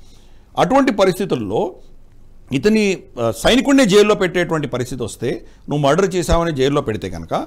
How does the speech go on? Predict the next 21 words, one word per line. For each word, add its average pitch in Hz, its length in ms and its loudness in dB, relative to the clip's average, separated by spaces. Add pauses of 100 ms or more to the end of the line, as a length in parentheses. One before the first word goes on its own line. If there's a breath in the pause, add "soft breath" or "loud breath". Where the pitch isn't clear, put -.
(320 loud breath)
మరి 208 120 2
పరిస్థితి 247 340 0
ఏమవుతుంది? 131 400 -6 (360 soft breath)
నాలుగు 196 220 4
సార్లు 226 240 4
ఆలోచన 220 300 4
చేయలేడు 165 380 -2
సైనికుడు. 120 400 -4 (520 loud breath)
కాబట్టి 208 240 2
అతనికి 214 300 2
ఆ 180 120 6
ఫ్రీ 214 280 2
హ్యాండ్ 247 220 2
ఉండాలి. 135 300 -4 (120)
అతని 165 220 -2
మీద 196 200 0
ఈ 196 60 4
చట్టం 208 500 0
అన్నటువంటి 175 440 -4
భారం 139 420 0
పెట్టకుండా 139 720 -4